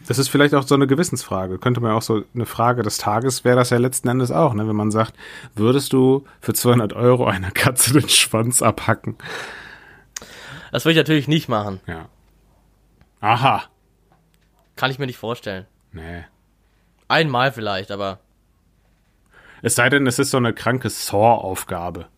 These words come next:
Speaker 1: So, wenn du, wenn's ums Überleben von dir oder zigtausend Menschen geht und, und, äh, vorausgestellt ist, dass die Katze überlebt.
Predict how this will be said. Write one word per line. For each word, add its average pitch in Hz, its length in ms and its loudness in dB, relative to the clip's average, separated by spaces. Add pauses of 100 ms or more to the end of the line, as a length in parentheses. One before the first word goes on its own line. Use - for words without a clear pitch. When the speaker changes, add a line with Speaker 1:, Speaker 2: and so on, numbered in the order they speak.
(720)
Speaker 1:
So, 90 380 -12 (360)
wenn 98 140 -2
du, 110 300 -4
wenn's 104 180 0
ums 104 180 -2
Überleben 107 520 2
von 101 240 0
dir 120 260 4
oder 95 420 -2
zigtausend 113 720 2
Menschen 107 340 -2
geht 98 240 -4 (440)
und, 110 200 0
und, 123 400 0
äh, 110 220 -2
vorausgestellt 110 920 2
ist, 113 200 -4
dass 95 120 -4
die 98 100 -4
Katze 95 260 -4
überlebt. 76 600 -8